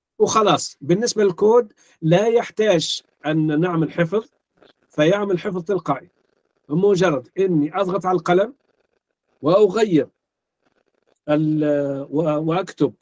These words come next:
الكود الذي أريد أن أضيفه، ممكن تكون فقط أرقام، ووك ألفين وستة وعشرين، وأضغط في الخارج في أي مكان، خلاص.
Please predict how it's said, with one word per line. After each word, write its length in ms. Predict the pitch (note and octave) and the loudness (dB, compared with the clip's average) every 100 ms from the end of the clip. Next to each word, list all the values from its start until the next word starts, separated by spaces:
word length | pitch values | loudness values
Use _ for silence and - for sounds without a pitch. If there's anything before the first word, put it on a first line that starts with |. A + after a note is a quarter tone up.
| _ _ | _ _
الكود 500 | B2+ B2+ - F#3+ E3+ - | -12 -4 0 2 2 0
الذي 380 | D#3+ D#3+ C#3+ F3 | 0 0 0 2
أريد 460 | E3 F3+ D#3 - _ _ - | 2 2 0 -2 _ _ -8
أن 140 | D3+ F3+ | -6 -4
أضيفه، 580 | E3 C#3+ E3+ E3 - G3 | -2 2 2 2 0 -2
ممكن 340 | A3+ E3+ E3 C#3+ | -4 -2 -2 -2
تكون 220 | D3+ C#3 | -4 -6
فقط 400 | C3 - G3+ E3+ | -6 -4 -4 -4
أرقام، 500 | D3 - G#3 A#3 B3+ _ _ _ _ _ _ _ C3+ _ - - _ _ _ _ C#3+ | -6 0 0 0 -6 _ _ _ _ _ _ _ -20 _ -20 -20 _ _ _ _ -2
ووك 340 | D#3 E3+ G3+ - - - B2+ - - - - D#3+ | 4 4 2 -10 -20 -20 -20 -20 -20 -20 -10 -2
ألفين 480 | D#3+ D3 G3 F3 D3 | -2 2 2 4 2
وستة 400 | - G3+ - E3 | 0 -4 0 -2
وعشرين، 480 | D3+ - D3 F3 - - - - - - _ _ _ _ _ _ | 0 0 2 2 0 -14 -20 -20 -20 -20 _ _ _ _ _ _
وأضغط 440 | D#3 G#3 A#3+ G#3+ F3 | -2 0 0 -2 -6
في 120 | G#3 | -6
الخارج 680 | F#3+ G3 F#3 F#3+ A3 - - _ | -2 2 4 2 -2 -10 -14 _
في 180 | - D#3+ | -10 -4
أي 180 | F3+ F3+ | 0 2
مكان، 400 | E3 - F3 A3 | 0 -2 -6 -6
خلاص. 460 | - F#3+ - - | -6 -6 -8 -14